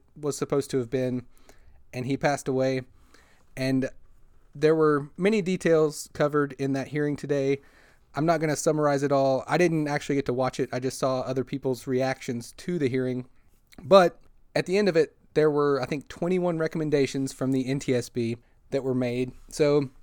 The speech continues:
some key things to, to remember are that the N T S B does not have enforcement authority. They study specific crashes. So, like,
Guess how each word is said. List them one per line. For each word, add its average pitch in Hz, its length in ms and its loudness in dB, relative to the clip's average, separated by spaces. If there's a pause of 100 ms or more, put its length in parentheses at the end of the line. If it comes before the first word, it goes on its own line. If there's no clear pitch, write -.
(100)
some 160 220 -8
key 220 300 -4
things 190 380 0
to, 165 260 0 (100)
to 139 240 -4 (100)
remember 151 720 0
are 135 200 -2
that 131 260 -2
the 127 240 -4
N 175 140 -2
T 190 120 2
S 185 140 0
B 151 540 -2
does 123 180 -4
not 147 380 0
have 151 380 -4
enforcement 131 540 -2
authority. 120 460 -4 (560)
They 151 440 0 (240)
study 165 500 0
specific - 480 -6
crashes. 135 560 -2 (320)
So, 131 440 -2
like, 123 280 -8